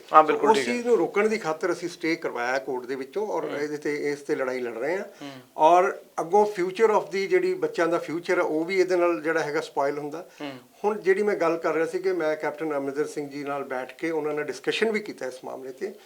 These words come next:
Speaker 2: ਤੇ ਅੱਗੋਂ ਮੈਨੂੰ ਜਿਹੜਾ ਜਵਾਬ ਮਿਲਿਆ ਉੱਥੋਂ
Speaker 1: ਹੂੰ।
Speaker 2: ਅਤੁਲ ਨੰਦਾ ਜੀ ਵੱਲੋਂ, ਉਹ
Speaker 1: ਹੂੰ।
Speaker 2: ਬੜਾ ਹਾਸੋਹੀਣਾ ਜਵਾਬ ਸੀ।
Speaker 1: ਜੀ।
Speaker 2: ਉੱਥੇ ਇਹ ਗੱਲ ਕਹੀ ਗਈ ਕਿ "ਜੀ ਦੇਖੋ, ਇਹ ਜਿਹੜੀ ਗੋਲੀ ਹੈ, ਇਹ ਤਾਂ ਰਾਮਬਾਣ ਹੈ, ਬੱਚੇ ਐਗਰੈਸਿਵ ਨਹੀਂ ਹੁੰਦੇ ਘਰਾਂ 'ਚ ਜਾ ਕੇ ਹੁਣ।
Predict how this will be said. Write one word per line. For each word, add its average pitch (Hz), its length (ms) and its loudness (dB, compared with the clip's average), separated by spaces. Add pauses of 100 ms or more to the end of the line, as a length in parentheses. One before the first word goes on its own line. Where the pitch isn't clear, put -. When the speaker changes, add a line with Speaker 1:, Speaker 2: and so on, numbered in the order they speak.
(400)
Speaker 2:
ਤੇ 214 140 0 (100)
ਅੱਗੋਂ 214 340 -2
ਮੈਨੂੰ 202 420 4
ਜਿਹੜਾ 214 240 4
ਜਵਾਬ 156 500 8
ਮਿਲਿਆ 165 280 2
ਉੱਥੋਂ 127 520 -4 (200)
Speaker 1:
ਹੂੰ। 143 120 -6 (600)
Speaker 2:
ਅਤੁਲ 196 260 6
ਨੰਦਾ 156 300 6
ਜੀ 147 140 0
ਵੱਲੋਂ, 120 340 -2
ਉਹ 156 140 -4 (100)
Speaker 1:
ਹੂੰ। 143 100 0
Speaker 2:
ਬੜਾ 185 140 6
ਹਾਸੋਹੀਣਾ 156 600 0
ਜਵਾਬ 117 320 -10
ਸੀ। - 160 -10
Speaker 1:
ਜੀ। 127 240 -4 (240)
Speaker 2:
ਉੱਥੇ 214 340 2
ਇਹ 220 40 0
ਗੱਲ 185 180 4
ਕਹੀ 165 320 -2
ਗਈ 139 240 -4 (580)
ਕਿ 190 160 6
"ਜੀ 214 360 -4 (320)
ਦੇਖੋ, 185 600 2 (440)
ਇਹ 185 140 8
ਜਿਹੜੀ 190 220 4
ਗੋਲੀ 165 400 4
ਹੈ, 165 400 2 (200)
ਇਹ 175 120 4
ਤਾਂ 175 340 2
ਰਾਮਬਾਣ 175 420 6
ਹੈ, 170 180 0 (800)
ਬੱਚੇ 143 260 2
ਐਗਰੈਸਿਵ 156 480 2
ਨਹੀਂ 202 120 4
ਹੁੰਦੇ 175 240 4
ਘਰਾਂ 170 220 2
'ਚ 156 80 -4
ਜਾ 151 180 0
ਕੇ 147 120 -2
ਹੁਣ। 143 180 -2